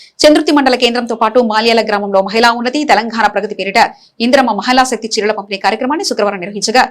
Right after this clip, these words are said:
ముఖ్య అతిథిగా ప్రభుత్వ విప్ వేములవాడ ఎమ్మెల్యే ఆది శ్రీనివాస్, ఇన్ఛార్జ్ కలెక్టర్ గరిమా అగర్వాల్ హాజరై మహిళలకు చీరలు పంపిణీ చేశారు. అనంతరం చంద్రుతి మండల కేంద్రంలో రైతు వేదికలో అర్హులైన యాభై ఐదు మంది లబ్ధిదారులకు యాభై ఐదు లక్షల విలువ గల కళ్యాణ లక్ష్మి చెక్కులను పంపిణీ చేశారు.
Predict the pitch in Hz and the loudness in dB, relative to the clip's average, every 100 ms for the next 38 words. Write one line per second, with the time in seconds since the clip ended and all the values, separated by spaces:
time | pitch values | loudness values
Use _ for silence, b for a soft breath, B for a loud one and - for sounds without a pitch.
0 | b b b 247 254 359 339 262 269 240 | b b b -2 0 0 -2 2 4 4
1 | 220 247 220 233 202 226 220 208 196 190 | 0 -2 -6 -4 -2 -2 -4 -4 -4 -2
2 | 202 196 190 196 196 220 320 - _ _ | 0 -2 -4 -8 -2 0 0 -2 _ _
3 | 220 226 240 233 208 214 190 202 220 220 | -4 -2 0 0 -2 -2 -2 0 0 0
4 | 202 196 190 196 220 285 b b - 220 | 0 -2 -2 0 0 -2 b b -8 0
5 | 247 240 - 220 220 202 190 - 165 - | 0 0 -4 -4 -6 -10 -14 -10 -8 -10
6 | - _ _ _ _ 233 302 339 302 294 | -14 _ _ _ _ 2 2 2 2 4
7 | 302 349 302 269 262 254 247 240 233 208 | 2 2 2 2 0 0 -2 -2 0 0
8 | 233 247 226 208 202 202 226 208 196 196 | 2 2 2 4 2 0 -2 -2 2 2
9 | 214 202 190 185 185 220 226 226 415 B | 2 -4 -8 -6 -4 -2 -2 -2 -2 B
10 | B _ 202 247 302 277 254 233 214 214 | B _ 4 4 4 -2 -2 -2 0 0
11 | 208 190 196 233 247 - 214 196 185 202 | 0 0 0 0 -2 -4 -8 -6 -4 -4
12 | 233 202 196 180 175 180 | -4 -8 -10 -10 -4 -2